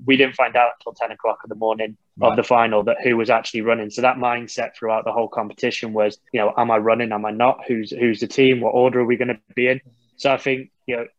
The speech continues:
Speaker 1: it's a massive credit to Tom and F A 'cause, you know, it's quite easy w-, if once you've been told you're not selected for your mindset to switch and go, "You know what, what's the point?" And, you know, Tom and F A were there throughout the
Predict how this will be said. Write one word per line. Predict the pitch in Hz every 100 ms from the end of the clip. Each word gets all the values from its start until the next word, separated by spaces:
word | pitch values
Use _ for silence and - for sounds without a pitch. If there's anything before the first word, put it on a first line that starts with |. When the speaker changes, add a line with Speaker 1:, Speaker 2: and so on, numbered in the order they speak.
| -
Speaker 1:
it's | 156 123 147
a |
massive | 127 131 - 127
credit | - 131 120
to | -
Tom | - 117
and | 113
F | 117 113 117
A | 107
'cause, | 123 - - -
you | 117
know, | 110 _ _
it's | 135 120
quite | 131 123 123
easy | 120 113 113
w-, | 110 -
if | 113
once | 117 117 -
you've | 113 104 _ -
been | 113
told | 120 117 107
you're | 107
not | 110 -
selected | 117 117 113 - 110 -
for | 120
your | 113
mindset | 113 117 110 113 -
to |
switch | 117 127 117 -
and | - 110
go, | 113 107
"You | 107
know | 110 107
what, | 107 117
what's | 110
the | -
point?" | - 123 123 - _ - - - _
And, | 127 117
you | 117
know, | 113 110 _ -
Tom | 127 117
and | 113
F | 113 120
A |
were | 110
there | 113 107 -
throughout | 117 110
the | 113